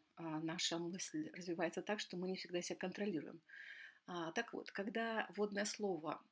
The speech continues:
стоит рядышком с союзом, а, и это слово можно, вводное слово или вводную конструкцию, перенести в другую часть предложения, а, убрать, и ничего не произойдёт с предложением, оно не разрушится,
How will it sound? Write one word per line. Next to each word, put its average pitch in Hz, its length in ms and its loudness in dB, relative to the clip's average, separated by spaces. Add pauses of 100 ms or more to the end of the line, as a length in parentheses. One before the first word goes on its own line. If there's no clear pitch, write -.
стоит 208 380 0
рядышком 185 400 2
с - 60 0
союзом, 208 600 0 (540)
а, 165 240 0
и 208 100 0
это 233 260 -2
слово 190 340 2
можно, 170 480 0 (200)
вводное 170 260 4
слово 165 280 2
или 160 140 4
вводную 165 340 0
конструкцию, 175 600 -6
перенести 196 460 -2
в 165 60 -2
другую 180 380 0
часть 170 260 -2
предложения, 156 800 -2 (720)
а, 165 220 -2
убрать, 196 640 2 (240)
и 175 60 -2
ничего 190 300 2
не 185 120 6
произойдёт 160 520 4
с - 40 -14
предложением, 202 600 0
оно 185 120 0
не 208 180 6
разрушится, 156 640 -2